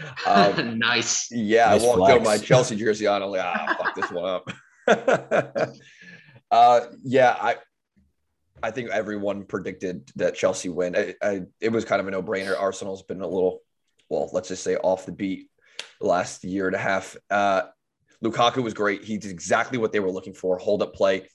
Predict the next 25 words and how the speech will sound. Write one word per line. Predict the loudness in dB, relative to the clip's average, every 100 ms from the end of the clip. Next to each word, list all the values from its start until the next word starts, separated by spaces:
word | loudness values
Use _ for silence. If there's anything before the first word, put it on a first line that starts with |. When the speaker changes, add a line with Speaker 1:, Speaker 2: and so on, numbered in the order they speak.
| _ -20 _
Speaker 1:
Instead | -4 -2 2
of |
that | 2 4
little | 2 2
intricate | -2 -8 -10 -6
passing | -4 -4 -6 -8
play | -2 -2 -2
in | -8
between | -12 -12 -8
the |
lines | -6 -4 -4 -6
that | -2
Chelsea | -2 -2
been | -8
doing | -8 -8 -8
for | -2
a | 0
while | 2 2 0
with | -4
Werner, | -8 -6 -8
who | -8
didn't | -10 -8
have | -6 -4
that | -4 -6
physicality, | -8 -8 -4 -2 -2 -6